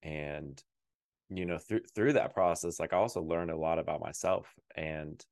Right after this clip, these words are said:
it just seemed like, you know, reflecting back on it from, from when I started,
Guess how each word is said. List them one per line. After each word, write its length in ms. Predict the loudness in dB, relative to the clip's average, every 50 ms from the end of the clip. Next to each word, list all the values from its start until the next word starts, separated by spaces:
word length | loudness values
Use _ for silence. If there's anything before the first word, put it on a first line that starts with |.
| _ _ _ _
it 180 | -8 -8 -4 -4
just 200 | -4 -4 -4 -4
seemed 280 | -4 -4 -4 -2 -2
like, 360 | 0 0 0 0 -2 -6 -14 -18 -20 _ _ _ _ _ _ _ _ _ _
you 120 | -8 -6 -4
know, 100 | -4 -4
reflecting 520 | -4 -6 -4 -2 -2 -2 -2 -2 -8 -6
back 280 | -2 -2 -2 -2 -2 -4
on 140 | -6 -6 -6
it 160 | -8 -10 -12 _ _ _ _ _ _ _
from, 240 | -12 -12 -10 -10 -12 -10 -10
from 140 | -8 -8 -6
when 100 | -6 -6
I 80 | -8
started, 400 | -8 -8 -8 -6 -6 -6 -8 -10